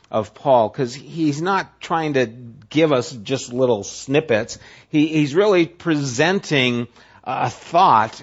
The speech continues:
and he's trying to develop that thought. And sometimes when we stop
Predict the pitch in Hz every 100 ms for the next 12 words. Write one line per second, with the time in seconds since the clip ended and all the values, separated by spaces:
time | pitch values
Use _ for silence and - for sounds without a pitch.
0 | - 131 117 127 120 - - 170 165 170
1 | 147 117 110 131 170 - 117 107 - 107
2 | 113 117 165 160 160 127 120 110 101 -
3 | - - 160 147 -